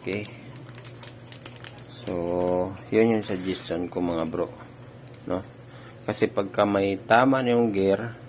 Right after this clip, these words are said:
magkakaroon talaga ng ingay yan, mga bro, no? So, kahit anong motor,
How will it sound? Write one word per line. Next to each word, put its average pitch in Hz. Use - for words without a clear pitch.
magkakaroon 92
talaga 90
ng 90
ingay 87
yan, 85
mga 85
bro, 90
no? 95
So, 104
kahit 117
anong 117
motor, 113